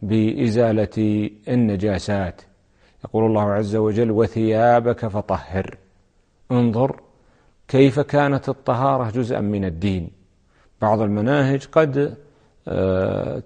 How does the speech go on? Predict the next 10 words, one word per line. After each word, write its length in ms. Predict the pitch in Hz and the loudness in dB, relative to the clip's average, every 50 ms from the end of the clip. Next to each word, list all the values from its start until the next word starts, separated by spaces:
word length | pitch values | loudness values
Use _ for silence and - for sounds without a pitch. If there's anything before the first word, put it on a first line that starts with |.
| - | -6
ت-، 80 | - - | -2 0
ترغب 680 | 151 - 139 - 147 160 170 170 147 143 147 143 120 | 0 0 0 0 2 4 4 4 4 4 0 -2 -2
في 340 | - - 131 127 123 117 - | 0 -2 -2 0 0 0 -2
الطهارة، 640 | - - - - 117 101 110 127 139 143 143 139 123 | -4 -6 -4 -4 -2 0 2 2 2 2 2 0 0
لكنها 680 | 107 110 131 - - - 135 120 113 117 110 113 123 120 | -2 -2 -2 -2 -2 -2 -2 -2 -2 -4 -4 -4 -4 -2
لا 160 | 104 107 120 131 | 0 0 0 0
تجعلها 560 | - 143 127 123 120 120 117 110 101 104 101 | 0 -2 0 0 0 0 0 0 -2 -2 -4
ديناً 600 | 98 95 104 110 113 113 107 110 107 107 104 107 | -4 -2 0 0 0 0 0 -2 -2 -4 -4 -6
ولا 260 | 95 92 92 92 92 | -6 -4 -4 -4 -4
قربة 440 | 92 - 110 113 113 104 113 117 | -4 -2 -2 -2 0 0 -2 -4